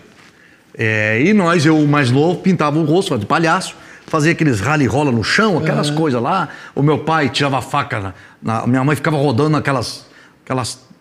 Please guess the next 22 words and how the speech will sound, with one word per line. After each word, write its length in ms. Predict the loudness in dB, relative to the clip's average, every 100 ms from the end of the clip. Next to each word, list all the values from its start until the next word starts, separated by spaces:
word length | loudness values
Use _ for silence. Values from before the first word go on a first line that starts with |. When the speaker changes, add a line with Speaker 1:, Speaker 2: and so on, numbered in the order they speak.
| -10 -10 -4
Speaker 1:
roleta 480 | 0 4 4 2 0
lá, 140 | 0
meu 140 | 0
pai 160 | 0 -2
jogava 240 | 0 -2
faca, 360 | -2 -2 -2 -2
então 160 | -2 -2
nós 140 | -2
fazia 220 | 0 0
tudo. 340 | 2 4 4 2 -2 -8
Speaker 2:
<laughs> 280 | -8 -12 -6
Speaker 1:
Terminava 460 | 0 2 2 2 0
a 40 |
parte 220 | 0 0 0
de 60 |
palhaço, 360 | 0 0 2 2
nós 100 | 2
ia 100 | 2
vender 240 | 2 2
os 140 | 2 2
amendoim 500 | 2 4 4 4 4
nas, 260 | 2 0